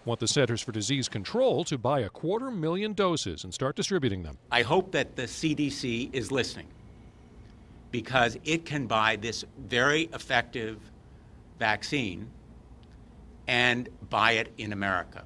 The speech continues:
Speaker 1: That's the other benefit to the vaccine from Meriden. It's from Meriden. All the other egg guys are in other countries.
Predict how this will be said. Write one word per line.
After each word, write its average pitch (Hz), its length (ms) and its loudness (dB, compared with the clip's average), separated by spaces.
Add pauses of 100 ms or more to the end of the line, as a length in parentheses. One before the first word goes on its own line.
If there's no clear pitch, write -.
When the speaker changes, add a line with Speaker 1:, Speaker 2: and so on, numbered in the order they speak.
(120)
Speaker 1:
That's 113 200 0
the 101 140 0
other 127 180 2
benefit 90 480 -6
to - 60 -12
the 104 80 -6
vaccine 104 460 -4
from 117 180 -4
Meriden. 151 420 0 (200)
It's 180 160 0
from 156 240 0
Meriden. 175 440 -2
All 120 140 -2
the 123 160 -2
other 139 300 0
egg 180 260 0
guys 123 420 -2
are 135 140 -4
in 135 80 -2
other 151 200 0
countries. - 560 -6